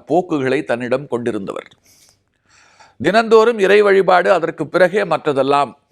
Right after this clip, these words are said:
என்கின்ற ஒரு தன்மையை, ஒரு வைராகியத்தை தன்வசம் வைத்திருந்தார். அது தொடர்பான ஜபதபங்கள், அது தொடர்பான தியானங்கள்,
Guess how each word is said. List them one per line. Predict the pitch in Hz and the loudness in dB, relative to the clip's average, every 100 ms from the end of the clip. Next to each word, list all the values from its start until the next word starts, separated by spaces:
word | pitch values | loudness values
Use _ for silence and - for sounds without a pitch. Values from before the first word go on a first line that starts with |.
| 127 _ _ _ _ | -20 _ _ _ _
என்கின்ற | 139 165 151 127 185 - - | -6 -4 -6 -4 -4 -6 -4
ஒரு | 127 117 104 | -2 -2 -4
தன்மையை, | 117 147 185 170 151 156 - _ _ _ _ _ _ _ _ | -4 -4 -6 -4 -4 -6 -12 _ _ _ _ _ _ _ _
ஒரு | 123 131 | -2 0
வைராகியத்தை | 117 151 196 190 170 131 139 | 0 2 2 2 -4 -4 -8
தன்வசம் | 160 139 135 - 135 | -4 -4 -4 -8 -8
வைத்திருந்தார். | 120 - 98 76 - - _ _ _ _ _ _ _ _ _ _ _ _ _ _ - | -8 -8 -10 -8 -12 -14 _ _ _ _ _ _ _ _ _ _ _ _ _ _ -4
அது | 185 202 | -4 0
தொடர்பான | 196 202 214 214 190 196 | 2 2 2 2 2 -2
ஜபதபங்கள், | 151 165 165 135 107 107 - - _ _ _ _ - | -2 0 -2 -2 -2 -4 -6 -16 _ _ _ _ -6
அது | 165 190 | -2 -2
தொடர்பான | 190 160 175 165 160 170 | -2 -2 0 0 -2 -4
தியானங்கள், | 120 120 156 156 123 107 | 0 0 0 -4 -4 -2